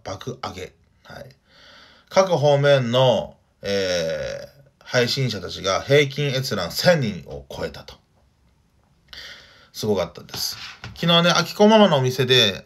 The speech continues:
藤沢奈々ちゃんが一日店長をやりました。で、こぞっといろんな配信者たちが、奈々ちゃんのためにね、シャンパンとか入れに行きました。はい。見てください。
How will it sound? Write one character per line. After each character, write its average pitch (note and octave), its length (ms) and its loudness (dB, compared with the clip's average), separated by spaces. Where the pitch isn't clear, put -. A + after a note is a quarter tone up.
藤 C#3+ 220 -6
沢 E3+ 120 2
奈 E3+ 120 4
々 D3 120 2
ち - 80 -2
ゃ G#2 40 0
ん F#2 40 -6
が E2+ 80 -6
一 G2 200 -6
日 F#3+ 180 0
店 F#3 240 0
長 A#2 180 -2
を F2 80 -6
や F2 60 -8
り F2 100 -10
ま D#2+ 80 -14
し - 40 -18
た。 - 80 -2
で、 A2+ 160 0
こ C#3+ 160 0
ぞ F#3+ 180 4
っ - 80 -18
と C3 200 4
い A#2 80 2
ろ D3+ 120 4
ん D#3+ 60 0
な D3+ 80 2
配 D#3 180 0
信 D3+ 220 -4
者 B2+ 80 -2
た G2 120 -6
ち - 140 -8
が、 G#2 460 2
奈 B2 160 -2
々 B2+ 100 0
ち G#2 100 -6
ゃ F#2+ 40 -4
ん F2 80 -8
の E2+ 80 -12
た F2+ 140 -6
め F2 100 -8
に D2 80 -10
ね、 F#2+ 320 -8
シ - 160 -8
ャ A#2 100 0
ン A2+ 100 -6
パ A#2+ 180 0
ン G2+ 80 -2
と F#2 100 -10
か - 120 -8
入 F#2+ 160 -4
れ G2 40 -2
に G2 140 0
行 F2 240 -12
き G2+ 120 -8
ま G2 140 -2
し - 120 -4
た。 - 120 -16
は - 160 -20
い。 - 20 -20
見 G#2 100 -4
て G2 100 0
く F#2 80 0
だ F2+ 120 2
さ E2+ 220 -2
い。 - 80 -8